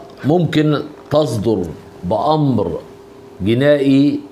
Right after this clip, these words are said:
من النيابة العامة في الوقائع التي قرر القانون الصلاحيات فيها للنيابة العامة في ذلك، وقد تصدر من المحكمة كما ذكرت إما عقوبة أصلية مثل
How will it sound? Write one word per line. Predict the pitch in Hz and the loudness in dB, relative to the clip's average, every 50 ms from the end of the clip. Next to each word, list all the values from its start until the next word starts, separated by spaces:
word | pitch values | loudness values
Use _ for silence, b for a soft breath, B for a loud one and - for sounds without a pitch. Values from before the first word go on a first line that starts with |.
| - - - | -18 -10 -4
من | 104 120 135 135 | -2 -2 0 0
النيابة | 127 120 113 120 131 139 139 127 120 | 0 -2 0 0 0 0 2 2 2
العامة | 110 107 113 131 135 131 127 131 127 117 - | 0 0 0 0 0 0 0 0 0 -2 -4
في | - - 135 135 139 139 120 | -2 0 2 4 4 4 2
الوقائع | 120 123 113 117 113 110 - - 147 147 139 - 110 101 87 82 - - - - | 2 2 2 2 0 0 0 2 2 2 2 2 0 -2 -2 -4 -6 -8 -6 -2
التي | 107 101 110 123 143 135 135 - 110 95 | 0 0 2 2 2 0 0 0 -2 -2
قرر | 98 - 135 131 123 123 120 110 104 104 | 0 0 0 0 2 2 0 0 0 -2
القانون | 101 98 - - 113 120 135 139 139 | -2 -4 -4 -4 -2 0 0 2 0
الصلاحيات | 131 123 - - 104 104 101 113 120 123 135 131 131 | 0 -2 -2 -4 -4 -2 -2 -2 0 0 0 -2 -2
فيها | - 147 147 147 139 131 | 0 0 2 4 4 4
للنيابة | 120 120 117 113 120 127 131 123 | 4 2 0 0 2 2 2 2
العامة | 113 110 117 127 127 123 | 2 0 0 0 -2 -2
في | 110 - 104 98 | -2 -2 -2 -2
ذلك، | 90 95 92 80 71 65 - - - - B B B B B B B B B B B B B B B B B B - | 0 0 -2 -2 -4 -6 -10 -16 -20 -20 B B B B B B B B B B B B B B B B B B -2
وقد | 104 120 120 143 147 147 - | 0 0 0 0 -2 -2 0
تصدر | 180 180 180 156 131 139 143 127 | 0 0 0 0 0 0 0 0
من | 131 135 135 135 | 0 0 0 0
المحكمة | 131 127 127 127 113 101 - - 151 - 110 98 85 80 | 0 0 0 -2 -4 -4 -2 -2 0 0 0 -2 -4 -4
كما | - - 127 123 123 120 | -2 -2 -2 0 0 0
ذكرت | 110 113 113 - 143 156 156 151 - - - - - - - - - - - | -2 -2 0 0 0 0 0 -4 -8 -12 -18 -18 -20 -20 -20 -20 -14 -4 -2
إما | 143 151 151 127 110 98 | 0 0 0 0 -2 -2
عقوبة | 87 85 92 113 110 - 143 131 107 107 104 | 0 0 -2 -2 0 0 -2 0 0 0 -2
أصلية | 101 - - 127 131 131 117 92 78 73 - - - - | -2 -2 -2 0 0 2 0 0 -4 -4 -8 -12 -10 -6
مثل | 110 127 123 - - - 95 87 | -4 -4 -4 -6 -6 -4 -4 -4